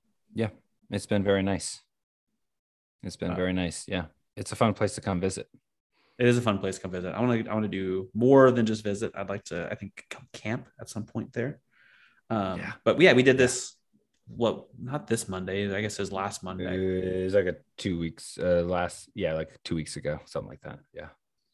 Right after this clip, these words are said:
Speaker 2: Um, so yeah, we, Brian got us a space to work out of at the Bend Public Library. Um, so we
Speaker 1: Yep.
Speaker 2: worked in the library together, collaborated on some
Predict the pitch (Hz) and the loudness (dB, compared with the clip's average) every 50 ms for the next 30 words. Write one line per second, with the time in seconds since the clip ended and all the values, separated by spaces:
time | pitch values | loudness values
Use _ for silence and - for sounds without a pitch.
0 | _ _ _ _ _ _ _ _ _ 113 104 90 98 107 - 123 - - - - | _ _ _ _ _ _ _ _ _ -8 -8 -8 -8 -12 -18 -20 -16 -8 -4 -2
1 | 101 101 104 104 101 98 95 95 98 95 - _ _ 107 104 101 104 104 101 101 | 0 0 0 0 -2 -2 -4 -4 -6 -10 -14 _ _ 0 2 2 2 2 2 0
2 | 101 98 98 95 - _ _ _ _ _ _ _ _ _ _ _ - 104 98 98 | 0 -2 -4 -6 -8 _ _ _ _ _ _ _ _ _ _ _ -2 0 0 0
3 | 98 98 98 - - - 110 107 - - - 117 107 104 - - 113 107 107 104 | 0 -2 -4 -6 -6 -6 -6 -6 -6 -2 0 0 0 0 0 -2 0 0 0 0
4 | - 104 98 95 98 101 101 101 - - - _ 107 104 92 - - - - 104 | 0 0 0 0 0 -2 -2 -4 -8 -16 -14 _ -8 -8 -8 -10 -12 -10 -10 -8
5 | 98 95 95 95 95 98 - 107 101 101 101 98 95 - - _ _ _ _ - | -8 -8 -8 -10 -10 -6 -4 -2 -2 0 0 -2 -4 -6 -12 _ _ _ _ -6
6 | - 107 98 98 98 - 95 95 92 95 95 90 92 95 92 98 131 170 - - | -4 -4 -4 -4 -6 -4 -4 -4 -4 -4 -4 -4 -4 -4 -4 -4 -6 -6 -10 -14
7 | _ _ _ _ _ _ _ _ _ _ _ _ _ _ - 104 95 92 92 104 | _ _ _ _ _ _ _ _ _ _ _ _ _ _ -6 -6 -6 -6 -6 -4
8 | - 120 110 110 110 110 107 113 113 107 101 101 101 104 101 107 104 104 98 101 | -2 0 2 4 4 4 4 2 -2 -2 -2 -2 -2 -2 0 0 -2 -2 -2 -2
9 | 101 98 107 117 120 123 - - - 104 104 104 101 101 110 104 101 101 101 101 | -2 -2 -2 -2 -4 -6 -8 -6 -4 -2 -2 -2 -2 0 0 0 0 -2 -2 -2
10 | 101 101 - - 98 101 101 101 101 | -2 -4 -4 -4 -4 -2 -2 -4 -6